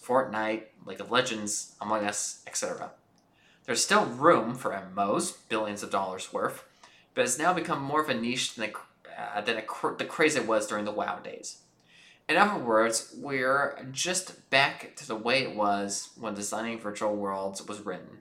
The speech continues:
a niche genre to play around and have fun in. So that finishes that doozy. Uh, this has been probably twice as long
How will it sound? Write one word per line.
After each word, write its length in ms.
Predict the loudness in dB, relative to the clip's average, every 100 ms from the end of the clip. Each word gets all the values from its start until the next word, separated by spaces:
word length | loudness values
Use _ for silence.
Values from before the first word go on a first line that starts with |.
| -20
a 100 | -14
niche 340 | -2 2 2 4
genre 520 | 6 6 4 0 -2
to 60 | -4
play 180 | 0 2
around 520 | 2 0 -4 -8 -14 -16
and 140 | -12
have 220 | -12 -12
fun 260 | -10 -10 -10
in. 100 | -18 -20 _ _ _ _ _ _ _ _ _ _ _ _ _ _ _ -8
So 100 | 4
that 220 | 8 8
finishes 380 | 8 4 4 4
that 260 | 6 6 6
doozy. 500 | -2 -4 -4 -6 -6 -4
Uh, 260 | -2 -2 0
this 280 | 0 0
has 80 | -2
been 360 | -6 -6 -6 -6
probably 280 | -2 0 -2
twice 380 | 0 2 2
as 140 | 0 -4
long 460 | 0 0 0 -2